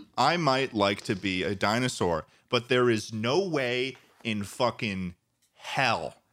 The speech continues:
that you are gonna catch me being under a heat lamp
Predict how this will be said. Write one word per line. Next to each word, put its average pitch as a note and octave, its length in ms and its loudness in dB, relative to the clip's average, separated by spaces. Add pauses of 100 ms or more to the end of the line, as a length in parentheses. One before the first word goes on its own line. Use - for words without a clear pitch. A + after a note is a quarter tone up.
(180)
that A2+ 120 0
you C3+ 200 4
are F3+ 80 4
gonna C3 200 -2
catch - 420 -4
me G#2 420 -2 (500)
being A2 360 -2
under C#3 320 0
a B2+ 40 2
heat C3 360 -6
lamp G2 400 -4